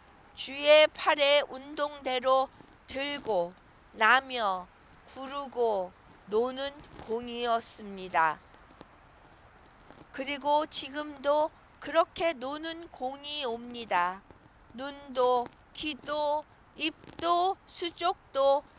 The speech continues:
다 없는 그냥 공입니다. 나의 눈도 버리고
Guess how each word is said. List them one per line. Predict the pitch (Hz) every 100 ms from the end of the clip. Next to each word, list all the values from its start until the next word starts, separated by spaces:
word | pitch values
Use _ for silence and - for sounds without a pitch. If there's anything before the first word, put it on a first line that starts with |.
| -
다 | - 247 262 285 -
없는 | - 254 320 349 302 190 - - - -
그냥 | - 302 339 370 285 202 - - -
공입니다. | - 254 262 311 320 269 240 208 175 185 - - - - - -
나의 | 208 220 269 311 311
눈도 | 247 311 349 370 392 339
버리고 | 320 254 247 240 214 185 190